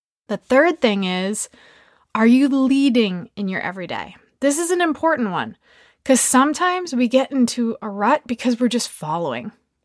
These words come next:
We're kinda going with the flow of the river. Show up for school,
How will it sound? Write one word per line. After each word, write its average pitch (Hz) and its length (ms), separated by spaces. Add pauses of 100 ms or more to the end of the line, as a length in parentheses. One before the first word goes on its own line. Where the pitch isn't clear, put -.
(120)
We're - 80
kinda 247 220
going 214 380
with 247 160
the 254 60
flow 220 260
of 220 60
the 214 100
river. 165 420 (500)
Show 226 240
up - 140
for 277 100
school, 247 920